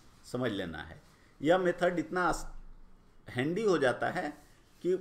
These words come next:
बहुत समय लोग इसको जल्दी से यूज़ करना चाहते हैं। तो देखिए यहाँ हमने x लिखा है तो इसमें हम x को छोड़ देंगे, तो इतना चीज़ को छोड़ देंगे तो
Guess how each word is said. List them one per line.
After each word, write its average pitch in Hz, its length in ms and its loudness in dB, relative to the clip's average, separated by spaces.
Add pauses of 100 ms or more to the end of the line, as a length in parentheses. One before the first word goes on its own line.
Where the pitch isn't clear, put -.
बहुत 151 340 0
समय 185 320 0 (800)
लोग 170 360 0
इसको 135 280 -2
जल्दी 139 300 0
से 147 140 -2
यूज़ 120 260 -2
करना 131 320 0 (280)
चाहते - 320 -8
हैं। - 240 -16 (200)
तो 135 80 -6
देखिए 147 420 -4 (640)
यहाँ 151 220 2
हमने 190 420 -2
x 202 220 2
लिखा 196 300 2
है 226 180 -2 (420)
तो 165 60 2
इसमें 170 280 2
हम 190 280 0
x 190 220 4
को - 200 -4
छोड़ 113 260 -4
देंगे, 85 320 -10 (720)
तो 127 160 -8 (120)
इतना 190 480 0
चीज़ 180 280 -8
को 190 140 2
छोड़ 190 280 -2
देंगे 185 320 0 (500)
तो 156 60 -4